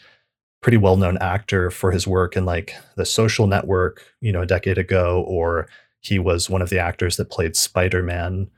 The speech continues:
um, before the, the current one, who's been Spider-Man for the past few movies. So funny little exchange. Have either of you done any, like, astrological flirting like that, where your,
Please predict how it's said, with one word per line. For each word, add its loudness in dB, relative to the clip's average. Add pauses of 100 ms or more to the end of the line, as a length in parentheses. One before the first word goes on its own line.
(200)
um, -4
before -2 (120)
the, -4
the -2
current -4
one, -4
who's -2
been -4
Spider-Man -6
for -14
the -20
past -10
few -4
movies. -2 (560)
So -2
funny 2
little 4
exchange. 2
Have 0
either 6
of 2
you 4
done 2 (480)
any, 2
like, 0
astrological 4
flirting 2
like 2
that, 4
where 2
your, 0